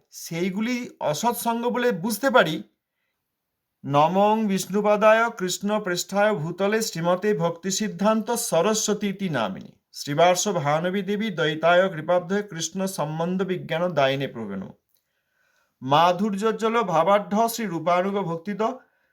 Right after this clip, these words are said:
শ্রী গৌর করুণাশক্তি বিগ্রহায় নমস্তুতে।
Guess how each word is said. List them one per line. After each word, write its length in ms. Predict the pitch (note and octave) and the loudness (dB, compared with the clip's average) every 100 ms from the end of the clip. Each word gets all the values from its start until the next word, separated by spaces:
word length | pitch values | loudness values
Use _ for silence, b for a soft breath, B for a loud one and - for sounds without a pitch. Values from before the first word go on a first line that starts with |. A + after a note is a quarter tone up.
| b | b
শ্রী 160 | - G3+ | -8 -4
গৌর 260 | G#3 A#3+ C4 B3+ | 0 2 4 4
করুণাশক্তি 680 | G#3 G3 G#3+ G#3+ A#3 - A#3+ | 2 2 2 2 -2 -8 -8
বিগ্রহায় 560 | G3+ F3 F3+ F#3 F#3 | -8 -6 -2 2 2
নমস্তুতে। 480 | E3+ D3+ C#3 A3 - | 2 -2 -6 -10 -16